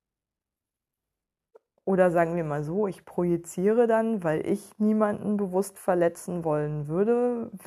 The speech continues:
<laughs> wenn ich dazu überhaupt keinen Grund hätte, dann projiziere ich das auch auf alle anderen und dann ist für alles andere da halt kein Platz,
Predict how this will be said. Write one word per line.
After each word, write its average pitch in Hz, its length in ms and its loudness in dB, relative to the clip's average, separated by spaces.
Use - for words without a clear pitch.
<laughs> - 240 -20
wenn 185 220 -2
ich 180 160 -12
dazu - 360 -4
überhaupt 185 380 0
keinen 185 240 -2
Grund 175 400 -4
hätte, 175 380 -8
dann 156 220 -6
projiziere 180 560 0
ich 180 100 -4
das 170 220 -6
auch - 260 0
auf 165 240 -2
alle - 220 0
anderen 156 480 -4
und - 300 -10
dann 143 480 -4
ist - 200 -6
für - 220 0
alles 165 280 0
andere 202 320 0
da 180 180 -2
halt 170 200 -4
kein 165 220 -8
Platz, 196 460 -6